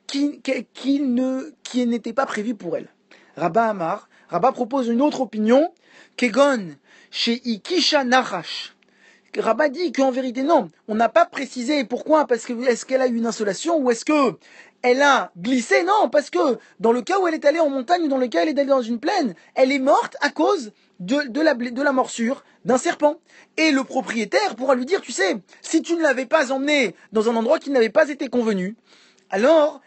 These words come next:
l'animal ne serait pas mort et c'est donc à toi la responsabilité de me rembourser cet animal. Rabbi Chia bar Abba Amar Rabbi Yochanan. Rabbi Chia bar Abba, il a répondu au nom de Rabbi Yochanan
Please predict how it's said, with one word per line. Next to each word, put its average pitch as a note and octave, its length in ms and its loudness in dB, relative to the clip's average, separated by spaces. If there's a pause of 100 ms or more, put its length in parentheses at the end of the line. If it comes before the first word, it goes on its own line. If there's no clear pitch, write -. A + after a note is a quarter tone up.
l'animal C4 420 2
ne B3 80 0
serait B3 260 0
pas G3 120 2
mort E4 220 4
et C#4+ 60 -2
c'est A#3 140 -8
donc D#4 200 0
à B3+ 100 4
toi B3 340 2 (400)
la A#3+ 180 4
responsabilité B3+ 1080 -2 (240)
de F3 120 2
me D4+ 120 2
rembourser A3+ 580 -2 (100)
cet D#4 200 -2
animal. D4+ 420 0 (280)
Rabbi F#3 280 -2
Chia C#4 340 0
bar A#3 440 0
Abba C4 260 2
Amar C4 540 0
Rabbi A3+ 240 -4
Yochanan. G3+ 560 0 (320)
Rabbi C#4+ 280 0
Chia C4+ 440 0
bar B3+ 320 -2
Abba, G3+ 320 2 (420)
il B3 180 2
a B3 60 6
répondu A3+ 540 -4
au A#3 80 0
nom C#4 120 0
de A#3+ 80 2
Rabbi A3+ 220 0
Yochanan A3+ 540 2